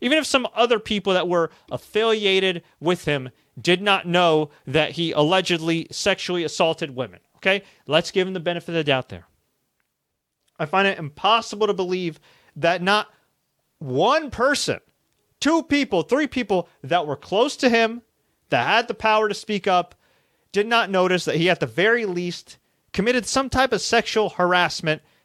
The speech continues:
towards his female peers. 'Cause there's a lot of recurring themes in these stories. A lot of recurring themes. I'm not gonna read all of them to you. I'm gonna read some of them to you, and I'm gonna try not to gag,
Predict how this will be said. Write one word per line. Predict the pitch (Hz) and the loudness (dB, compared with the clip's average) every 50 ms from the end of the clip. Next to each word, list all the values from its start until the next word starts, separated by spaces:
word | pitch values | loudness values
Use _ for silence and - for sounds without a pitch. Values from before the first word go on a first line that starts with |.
| _ _ - | _ _ -6
towards | - 190 190 190 196 180 139 | 0 2 4 6 4 4 2
his | 151 143 - - | -2 -6 -6 -6
female | 175 170 165 165 165 160 156 | -6 -4 0 2 2 2 2
peers. | 151 135 117 101 85 78 - - - - _ _ _ _ _ _ _ - - _ _ - | 0 -4 -10 -10 -12 -12 -16 -18 -18 -20 _ _ _ _ _ _ _ -20 -20 _ _ -4
'Cause | - 123 | -2 0
there's | 123 131 107 117 | 0 0 -2 -2
a | 107 | 0
lot | 113 143 180 208 | 2 2 2 4
of | 220 208 | 4 2
recurring | 196 202 - 202 185 175 165 165 | 0 0 0 0 0 0 0 -2
themes | - 123 104 90 90 92 - - - - _ _ _ _ _ - | -6 -6 -6 -6 -8 -12 -16 -18 -20 -20 _ _ _ _ _ -4
in | 147 131 | -4 -2
these | 127 120 - | -2 -2 -4
stories. | - - 127 104 90 92 107 120 | -4 -4 -4 -4 -6 -6 -4 0
A | |
lot | 135 151 170 202 214 214 | 2 4 4 4 6 4
of | |
recurring | 196 170 - - 170 151 127 | 4 2 2 0 -2 -2 -2
themes. | 135 123 113 | -4 -6 -2
I'm | 151 160 | -2 -2
not | 180 | -2
gonna | 196 214 220 | -2 -2 -2
read | 226 214 | 0 2
all | 214 202 208 | 4 4 4
of | 202 | 2
them | 214 202 | 0 -4
to | 190 - 208 | -6 -4 -4
you. | 202 | -2
I'm | 196 | -2
gonna | 190 | 0
read | 190 190 180 - | -2 -2 -2 -2
some | - 180 175 | -2 -2 -2
of | 170 | -2
them | 165 156 | -4 -6
to | - - | -6 -6
you, | 170 160 156 | -4 -4 -4
and | 156 - - - - | -6 -8 -12 -14 -8
I'm | 143 | -6
gonna | 131 131 | -4 -2
try | - - 165 | 0 0 2
not | 156 143 139 | 2 0 -2
to | 139 | -2
gag, | 120 127 127 117 104 98 - | 0 0 2 2 0 -2 -6